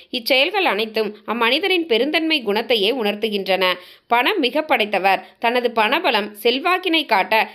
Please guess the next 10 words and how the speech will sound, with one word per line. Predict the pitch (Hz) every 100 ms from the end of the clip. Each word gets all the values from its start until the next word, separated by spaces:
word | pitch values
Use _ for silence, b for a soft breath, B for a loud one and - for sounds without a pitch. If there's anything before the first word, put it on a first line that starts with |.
| B
இச்செயல்களை | 233 226 254 285 330 370
செய்திருக்கிறார் | 339 220 226 285 269 269 285
என்று | 285 226 233
நாம் | 208 185
எண்ணினால் | 175 196 262 190 170 170 -
அது | 185 330
தவறு. | 269 165 180 175 - B B
செல்வந்தராக | 220 220 262 277 262 262 359
இல்லாது | 269 208 240 269
போயிருந்தாலும் | 262 202 233 262 233 175 170